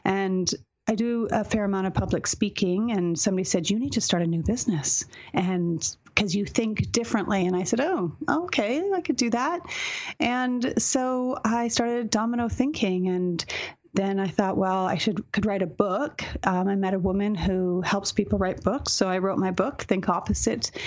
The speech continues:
Using the Domino Effect to Change Your Business, Change the World. And it's gonna be in bookstores in September. So I'm pretty excited about that.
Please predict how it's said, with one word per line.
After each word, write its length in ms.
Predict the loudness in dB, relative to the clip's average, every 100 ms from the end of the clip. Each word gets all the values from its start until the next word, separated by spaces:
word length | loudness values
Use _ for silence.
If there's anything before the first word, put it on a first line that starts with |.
| -6 -2
Using 300 | 0 2 0
the 80 |
Domino 360 | 2 0 2 0
Effect 320 | 2 0 0
to 60 | -2
Change 240 | 0 0
Your 60 | 2
Business, 340 | 0 0 0
Change 340 | 0 0 0 0
the 80 |
World. 440 | 2 2 0 -2 -4 -14 _ -4
And 100 | -2
it's 100 | 0
gonna 140 | 0
be 100 | 0
in 120 | 0
bookstores 460 | 0 0 2 0 0
in 60 | 0
September. 580 | 0 0 0 2 0
So 140 | 0 0
I'm 60 |
pretty 180 | 2 0
excited 320 | 2 2 2
about 280 | 2 0 0
that. 320 | 2 2 0